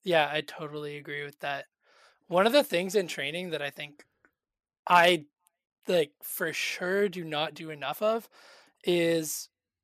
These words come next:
jumping into aerial training packs, which I know a lot of people have mixed opinions about whether they're good, whether they're bad, whether you should do them, how much time you should spend in them,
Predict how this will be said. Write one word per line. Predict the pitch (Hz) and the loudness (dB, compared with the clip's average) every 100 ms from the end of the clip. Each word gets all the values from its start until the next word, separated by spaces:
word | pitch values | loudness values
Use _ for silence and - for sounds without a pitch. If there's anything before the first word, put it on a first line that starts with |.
| _ _ _ _ - | _ _ _ _ -10
jumping | 165 190 196 214 | 0 2 2 0
into | 233 240 - | 2 0 0
aerial | 156 160 156 | 0 2 0
training | - 151 143 135 | -2 -10 -10 -10
packs, | 131 - - - _ - | -10 -10 -20 -20 _ -2
which | 185 175 - - _ - | 0 0 -2 -10 _ 2
I | 185 | 4
know | 185 226 | 8 8
a | |
lot | 170 156 | 8 4
of | 156 | 0
people | 180 175 | -4 0
have | 156 | 0
mixed | 147 147 - | -2 -8 -8
opinions | 165 147 160 226 175 | -8 -8 -6 -6 -4
about | 156 147 147 - _ _ _ 180 | 0 0 -2 -12 _ _ _ -2
whether | 165 151 156 | 0 2 0
they're | 147 | -2
good, | 147 247 202 | 4 6 6
whether | 156 151 | 2 0
they're | 143 147 | -4 0
bad, | 180 175 | 2 2
whether | 156 143 | 0 -4
you | 139 | -6
should | - 147 | -10 -8
do | 185 | -4
them, | 170 160 | -4 -6
how | 147 | -10
much | 139 - | -12 -6
time | 185 | -6
you | 165 | -6
should | 170 | -12
spend | - 160 151 | -10 -10 -10
in | |
them, | 147 | -16